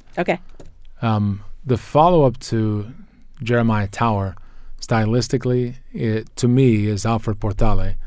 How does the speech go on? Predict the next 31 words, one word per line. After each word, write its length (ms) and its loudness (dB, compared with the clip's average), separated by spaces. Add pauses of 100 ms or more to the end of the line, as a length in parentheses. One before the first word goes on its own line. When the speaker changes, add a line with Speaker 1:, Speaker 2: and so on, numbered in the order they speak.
(120)
Speaker 1:
Oh, 120 -4
yeah, 300 -4
for 140 -6
sure. 260 4
Speaker 2:
Um, 140 -2 (680)
at 160 0 (420)
Gotham 320 2
Bar 160 2
and 120 -2
Grill 300 0
in 160 -4
New 80 0
York. 420 -2 (420)
I, 180 -2 (380)
I 100 -8
don't 260 -2
know. 160 2
He 140 0
may 160 0
very 140 0
well 180 0
still 240 -4
be 360 0 (640)
in, 280 0
involved 540 0
there, 200 2
engaged 440 0
there. 340 -2 (720)
Um, 320 0
but 180 -2 (800)
I, 80 -4